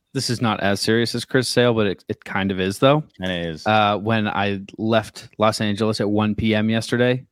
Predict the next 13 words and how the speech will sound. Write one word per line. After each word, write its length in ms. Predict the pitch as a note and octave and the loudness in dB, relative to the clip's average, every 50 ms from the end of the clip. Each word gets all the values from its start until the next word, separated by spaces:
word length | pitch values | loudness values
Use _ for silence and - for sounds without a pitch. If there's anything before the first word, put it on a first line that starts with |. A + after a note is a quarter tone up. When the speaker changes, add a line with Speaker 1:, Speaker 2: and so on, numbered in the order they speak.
| _ _ | _ _
Speaker 1:
seventy-two 580 | - - B2 G#2+ G#2+ A2 G#2 G2+ - A2+ G#2+ | -2 0 0 0 0 -2 -4 -4 -4 -4 -4
degrees. 480 | G2+ G2+ G#2+ G2+ G2 A2 B2 - - - _ _ _ _ _ _ _ - - | -4 -2 -2 -2 0 0 -2 -4 -8 -16 _ _ _ _ _ _ _ -10 -8
Speaker 2:
Mm. 160 | F2+ E2+ D#2 | -6 -4 -4
Speaker 1:
When 100 | A2+ A2+ | -4 -4
I 80 | A2 | -2
landed 540 | G#2 G#2 G#2 A2+ A2+ A#2 A2+ A2 A#2+ A2+ A2+ - | -2 -2 -2 0 0 0 0 0 -2 -4 -6 -6
in 180 | A#2 A2 G#2+ G#2+ | -6 -6 -4 -2
Boston, 600 | G2 G#2 G2+ G2 A2+ A2+ - - B2+ B2 B2+ B2 - _ _ - | 0 2 4 4 2 0 0 -2 -2 -2 -2 -4 -6 _ _ -14
ten 320 | - - B2 A2+ A2 A2 - | -6 -4 -2 -2 -2 -2 -4
P 300 | - - - A2+ A2 A#2+ | -4 -6 -4 -2 0 2
M, 280 | A#2+ B2+ C#3+ D#3+ D#3+ D#3 _ _ _ _ _ - - | 2 2 2 2 0 -2 _ _ _ _ _ -6 -2
ninety 420 | A2 A2+ G#2+ A2 G#2+ G2 G2+ G2 | 0 2 2 2 2 0 -2 -4
degrees. 520 | F2+ F#2+ - - F2 D#2+ - - - - | -6 -6 -10 -10 -14 -14 -12 -14 -16 -16